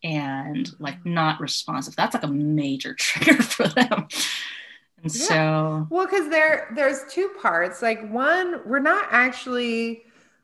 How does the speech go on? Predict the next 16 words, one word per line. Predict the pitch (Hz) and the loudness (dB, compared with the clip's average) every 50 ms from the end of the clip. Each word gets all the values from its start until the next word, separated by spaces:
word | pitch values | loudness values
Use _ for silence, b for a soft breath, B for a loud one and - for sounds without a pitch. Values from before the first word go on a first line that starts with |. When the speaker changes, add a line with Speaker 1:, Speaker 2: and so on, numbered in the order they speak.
| b b _ _ - | b b _ _ -4
Speaker 2:
like, | 196 185 180 175 175 | -4 -4 -4 -4 -6
modeling | 185 185 185 185 185 190 202 202 214 208 208 196 190 | -6 -2 2 4 6 6 6 4 2 0 -2 -2 -4
for | 196 - 196 185 | -4 -6 -4 -4
the | 185 180 | -4 -4
client, | 180 - - 180 175 180 185 185 185 180 - | -4 -4 -2 0 2 2 2 2 0 -2 -2
like, | 180 175 175 - | -4 -6 -6 -8
what | 175 180 190 208 233 247 | -6 0 2 4 4 4
does | 311 277 - | 2 0 0
it | 247 - 170 | -2 -2 0
look | 190 185 208 208 - | 2 0 0 0 -2
like | 208 208 196 190 190 - | -2 0 0 0 -2 -4
to | - 196 175 | -4 -4 -4
have | 175 - - 190 185 185 185 185 185 | -4 -4 -4 -2 2 2 2 2 0
healthy | - - 180 170 175 - 185 180 | -2 -4 -4 -4 -4 -6 -6 -4
boundaries | 165 170 160 160 165 165 170 170 175 165 165 170 170 165 165 160 | -2 0 0 0 0 -2 -6 -6 -4 -4 -2 -2 -2 -4 -6 -8
Speaker 1:
Mm-hmm. | - - - - | -10 -10 -6 -6